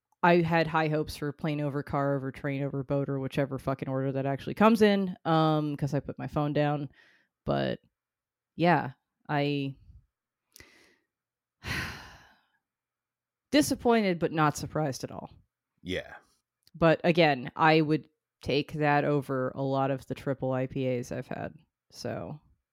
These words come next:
Speaker 1: you know, let, let that, let, let that sink into your brain.
Speaker 2: All right. So another beer that we had was their double dry, was Trillium's Double Dry Hop Trailside.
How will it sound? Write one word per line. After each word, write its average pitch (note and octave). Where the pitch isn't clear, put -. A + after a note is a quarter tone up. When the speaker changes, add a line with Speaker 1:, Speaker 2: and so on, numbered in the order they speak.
Speaker 1:
you A#2
know, A2+
let, F3
let E3
that, D#3+
let, E3
let F#3
that F3
sink C3+
into B2+
your F2
brain. G2+
Speaker 2:
All C3+
right. E3
So B2+
another A#2
beer E2+
that D2+
we D#2+
had F2+
was A2+
their F#2+
double A2+
dry, G#2+
was F#2
Trillium's A2+
Double G2
Dry F2
Hop -
Trailside. D2+